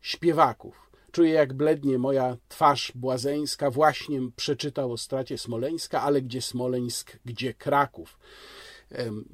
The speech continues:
Stańczyk jest jedną z moich ulubionych postaci historycznych, również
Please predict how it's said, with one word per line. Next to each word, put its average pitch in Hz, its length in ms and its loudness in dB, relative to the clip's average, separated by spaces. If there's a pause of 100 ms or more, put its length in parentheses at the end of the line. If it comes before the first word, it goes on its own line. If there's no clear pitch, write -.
(140)
Stańczyk 208 520 -4
jest 165 180 -4
jedną 151 240 -2
z 143 60 -4
moich 147 240 -2
ulubionych 143 500 0
postaci 127 440 -6
historycznych, 156 680 -4
również 147 580 -2